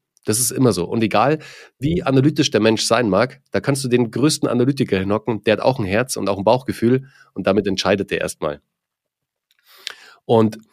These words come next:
gefunden haben wir uns, der Uwe und ich, tatsächlich über einen gemeinsamen Kontakt, der uns zusammengebracht hat. Und, äh, wir haben uns am Viktualienmarkt das erste Mal getroffen auf einen Espresso. Und da haben wir gemerkt, hey,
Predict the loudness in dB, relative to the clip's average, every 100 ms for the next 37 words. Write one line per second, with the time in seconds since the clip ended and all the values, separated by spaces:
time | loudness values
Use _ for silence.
0 | _ _ _ _ -20 -4 0 2 2 0
1 | -2 -2 0 0 0 -4 -6 -4 -2 -2
2 | -4 -8 -10 -10 -6 -4 -4 -6 -6 -4
3 | -2 0 0 0 0 0 -2 -4 -6 -6
4 | -8 -8 -6 -4 -4 -4 0 0 0 -2
5 | -4 -8 -6 -6 -8 -6 -2 -2 -2 -6
6 | -2 -2 -2 -4 -4 0 2 2 0 -2
7 | -4 -6 -4 -4 -4 -2 -2 0 -2 -4
8 | -6 -2 -2 -4 -4 0 2 0 -2 -8
9 | -6 -4 -2 0 0 -2 -14 -20 -16 -6
10 | 0 2 4 4 2 2 2 2 2